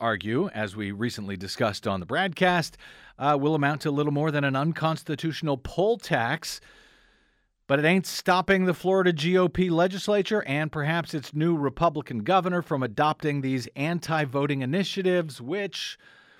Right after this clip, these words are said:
like the policy, uh, Amendment four was meant to roll back,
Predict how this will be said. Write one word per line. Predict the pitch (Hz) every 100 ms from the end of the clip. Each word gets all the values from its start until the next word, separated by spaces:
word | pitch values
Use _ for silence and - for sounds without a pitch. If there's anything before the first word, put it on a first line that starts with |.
| _ _ -
like | 113 143 151
the | 151
policy, | - - 180 180 - 160 151 143
uh, | 147 143 147
Amendment | 143 165 156 135
four | - 147 156
was | 139 135 117
meant | 135 131
to | 147
roll | 123 120 117
back, | 107 240 180 170 -